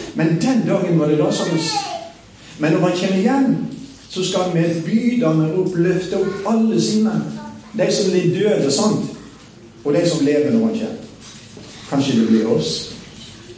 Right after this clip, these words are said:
Jeg holdt på å si, det hadde vært artig. Men det vet vi ikke. Men vi er på vent.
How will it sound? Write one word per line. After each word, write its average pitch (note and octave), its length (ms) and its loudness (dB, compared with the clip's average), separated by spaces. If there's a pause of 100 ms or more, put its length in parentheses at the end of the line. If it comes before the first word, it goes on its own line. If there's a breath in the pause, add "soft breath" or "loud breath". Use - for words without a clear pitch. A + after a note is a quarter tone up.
(920)
Jeg A#2 100 -4
holdt A2 140 0
på A2 80 2
å - 20 -2
si, A#2 140 0
det A#2 80 0
hadde A2 160 4
vært A2 240 0
artig. - 240 -8 (1300)
Men C3+ 100 2
det D3+ 140 6
vet D#3 280 4
vi - 100 4
ikke. - 160 -4 (260)
Men F#3+ 160 4
vi A3 60 6
er A3 100 4
på A3 120 6
vent. A3 420 6